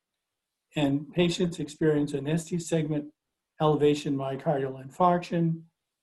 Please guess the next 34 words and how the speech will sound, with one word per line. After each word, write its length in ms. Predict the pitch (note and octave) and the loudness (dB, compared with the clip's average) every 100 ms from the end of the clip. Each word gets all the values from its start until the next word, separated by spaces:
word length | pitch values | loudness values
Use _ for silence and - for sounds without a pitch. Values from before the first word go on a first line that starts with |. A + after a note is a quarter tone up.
| _ - | _ 0
Those 320 | D3+ D3+ D3+ | 4 6 4
who 120 | D#3+ | 0
had 300 | C#3+ D3 C#3 | 0 -2 -2
spontaneous 680 | - C#3+ C3+ C3 E3+ D#3 D3+ | -6 -6 -6 -2 2 2 0
ventricular 460 | D3+ B2+ D3+ C#3+ C3+ | -2 -6 -8 -10 -8
tachycardia, 880 | - C#3 - - F3 D#3+ D#3 D3 C#3+ - _ _ _ _ _ | -6 -6 -6 0 2 4 2 0 0 -8 _ _ _ _ _
um, 340 | C3+ C3 C#3 C3+ | -6 -4 -6 -10
you 120 | - C#3 | -10 -6
can 180 | C#3+ C#3 | -4 -6
see 420 | - C#3+ C3+ - - | -4 -4 -4 -10 -10
that 120 | C#3+ - | -10 -8
the 240 | C#3+ C3 - | -8 -8 -8
level 420 | D#3 D3+ C#3 C3+ C3+ | -2 -2 0 -2 -4
is 180 | C3 | -6
nearly 260 | C#3+ C3+ B2+ | -6 -4 -6
seventy 420 | - C3+ C3 B2 - | -8 -8 -8 -12 -16
percent, 440 | C#3+ - - A#2+ - | -18 -16 -14 -14 -8
at 100 | D3+ | -8
seventy 400 | D3 E3+ D#3 C#3+ | -4 -2 0 0
microvolt. 520 | C3+ C#3+ C#3+ C3+ B2+ - _ _ _ _ _ _ - | 0 -2 -2 -2 -4 -6 _ _ _ _ _ _ 0
What 160 | D#3+ | 2
was 160 | D3 C#3 | 2 0
very 420 | C3+ G3 F3+ C#3+ | 4 6 6 4
striking 760 | - - - - F#3 F3+ C#3+ C#3 | -4 -12 -10 0 2 2 -2 -6
to 160 | F3+ - | -12 -4
us 380 | D3+ - - - - | -4 -4 -10 -16 -14
is 100 | C3+ | -12
when 260 | C#3+ C#3+ | -6 -4
we 80 | C3+ | -4
began 640 | C3 C#3 C#3+ D3+ C#3+ D#3 - _ _ _ C#3+ | -6 -4 -2 0 0 -4 -10 _ _ _ -8
with, 220 | C3+ - | -8 -6
uh, 100 | C3 | -6
Doctor 340 | C3+ C3 - | -6 -8 -10
Schachter 720 | D3 F3+ F3+ F3+ - E3 E3 | -2 2 2 2 0 0 0